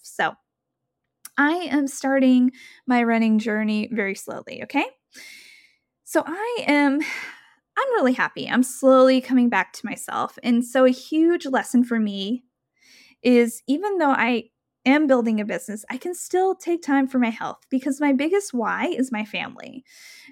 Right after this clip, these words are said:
I want to have a successful business for my family. But if I'm constantly worried about my business and I'm not taking care of my health, then I'm not focusing on my why. It's kinda like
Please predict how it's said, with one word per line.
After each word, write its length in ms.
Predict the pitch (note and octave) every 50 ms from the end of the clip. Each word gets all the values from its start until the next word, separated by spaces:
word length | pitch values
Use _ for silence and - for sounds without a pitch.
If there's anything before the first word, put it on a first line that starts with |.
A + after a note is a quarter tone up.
| _ -
I 120 | A3+ A#3
want 320 | B3 A#3+ A#3+ C4 D4+ F4 F4+
to 60 | F#4
have 140 | E4 E4 D4+
a 40 |
successful 580 | C4+ - D4+ C4+ - - C4 C4 C4 - C4+ C4+
business 360 | B3 A3 A3 G#3+ A3 A3+ -
for 200 | - - A3+ A#3+
my 120 | A3+ G#3+ G#3+
family. 540 | - G3 D#3+ - - - - - A3+ B3 - -
But 180 | B3 A#3 A#3+ -
if 140 | B3 B3
I'm 240 | - G#3+ G#3 G3+ G#3+ - _ _
constantly 600 | - - - G4 A#4+ B4+ - - C5+ B4+ G#4+ F4
worried 240 | D#4 C#4+ C4 B3
about 180 | A#3 A#3 A#3 A#3
my 80 | A#3 A3+
business 600 | G#3+ G#3+ G#3 A3 - A3+ G#3+ G#3 G#3+ G#3+ G#3+ -
and 120 | A3 A#3
I'm 200 | G#3+ G#3+ A3 A#3
not 240 | C4 F4 A#4+ - D5
taking 280 | - G#4+ F#4 F#4 E4
care 140 | C#4 D4 B3+
of 60 | A#3+
my 100 | A3 A3
health, 360 | A#3 G#3+ F#3+ G3 G3 G#3+ A#3 -
then 300 | - A3+ B3+ A#3+ A#3+ A3+
I'm 120 | A3+ G#3 G#3
not 220 | G#3+ G#3+ G#3 -
focusing 480 | - G#3+ - - - - - G#3 G3+ F#3+
on 100 | - E3+
my 100 | - -
why. 400 | - - - - - - - B3+ -
It's 180 | B3 B3 -
kinda 340 | - - E4 E4 D#4+ D4 C#4
like 320 | A#3 G#3 G3+ F#3+ - -